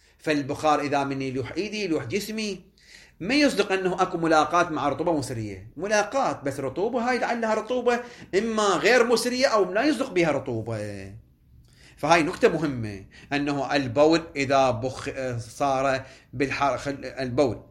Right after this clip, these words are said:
أو الماء المتنجس بالبول أو بالدم، هذا ماء متنجس والبول عين نجسة، جعلا في النار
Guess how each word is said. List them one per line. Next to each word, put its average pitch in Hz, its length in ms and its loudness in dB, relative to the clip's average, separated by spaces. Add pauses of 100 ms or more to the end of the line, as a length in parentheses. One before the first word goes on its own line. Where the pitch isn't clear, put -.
(260)
أو 131 140 0
الماء 127 380 0
المتنجس 120 600 -2
بالبول 113 460 -2
أو 120 160 0
بالدم، 120 480 -2 (140)
هذا 113 160 -4
ماء 143 140 0
متنجس 151 560 -2
والبول 127 380 2
عين 165 200 2
نجسة، 151 340 -2 (360)
جعلا 156 560 6
في 160 100 -2
النار 131 420 -4